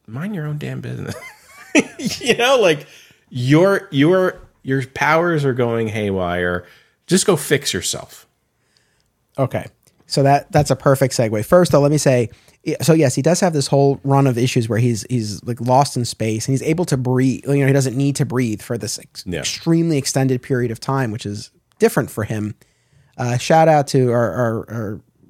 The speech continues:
Speaker 2: one of our guests on the show, Justin DeVoe, who cosplays as Lobo. Um, I thought of him, of course, as I was reading the, those Lobo issues. But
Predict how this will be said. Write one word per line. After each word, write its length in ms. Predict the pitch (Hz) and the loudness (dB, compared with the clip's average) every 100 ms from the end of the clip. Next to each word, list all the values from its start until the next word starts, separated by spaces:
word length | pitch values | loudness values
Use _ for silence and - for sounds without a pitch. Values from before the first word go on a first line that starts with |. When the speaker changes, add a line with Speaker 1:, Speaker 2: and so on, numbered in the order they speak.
| - | -12
Speaker 2:
one 160 | 127 | -6
of 80 | 120 | -4
our 100 | 110 | -2
guests 320 | 120 131 123 | 2 2 2
on 120 | 123 117 | -2 -2
the 80 | |
show, 180 | 110 117 | -2 -2
Justin 320 | 113 123 - | 0 0 -2
DeVoe, 260 | 117 117 113 | -6 -4 -2
who 100 | 117 | -2
cosplays 640 | - 127 131 - 120 110 - | -2 0 0 0 -4 -4 -4
as 220 | 117 113 | -4 -2
Lobo. 440 | 104 104 104 107 - _ _ - | -4 -4 -6 -8 -12 _ _ -6
Um, 300 | 131 120 104 | -2 0 0
I 100 | 120 | 0
thought 220 | 147 143 | 4 6
of 100 | 131 | 4
him, 100 | 139 | 0
of 140 | 120 - | -4 -2
course, 220 | 131 120 | -2 0
as 60 | 123 | -4
I 40 | |
was 120 | 110 | -4
reading 260 | 120 120 120 | -2 -2 -2
the, 120 | 110 | -4
those 300 | 120 117 117 | -4 -6 -2
Lobo 320 | 123 123 117 | 0 0 -2
issues. 400 | 117 - 113 104 _ _ _ _ _ _ _ - | -2 -4 -6 -6 _ _ _ _ _ _ _ 2
But 300 | 160 160 | 2 2